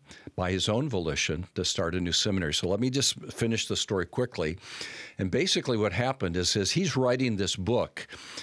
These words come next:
uh, and it's now his thesis is going out. There is another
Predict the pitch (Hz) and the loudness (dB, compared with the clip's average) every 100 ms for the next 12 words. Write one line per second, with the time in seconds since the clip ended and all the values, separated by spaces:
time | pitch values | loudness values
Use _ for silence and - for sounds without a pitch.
0 | - 104 98 92 98 190 101 98 95 - | -4 0 2 0 -6 -4 0 2 2 2
1 | 113 110 113 120 - - 120 - 107 - | 2 2 2 2 2 2 2 2 0 0
2 | 87 107 95 92 90 98 - 110 107 107 | 0 2 2 0 0 -2 0 2 2 2
3 | 98 120 190 175 | 2 4 2 0